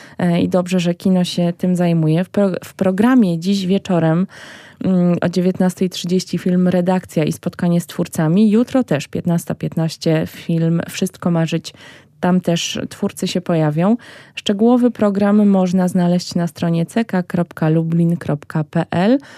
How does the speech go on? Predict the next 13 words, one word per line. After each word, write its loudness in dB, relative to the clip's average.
Festiwal -2
trwa -6
jeszcze 0
dziś -4
i -2
jutro, -6
więc -4
można -4
się -8
do -6
Centrum -4
Kultury -6
wybrać. -12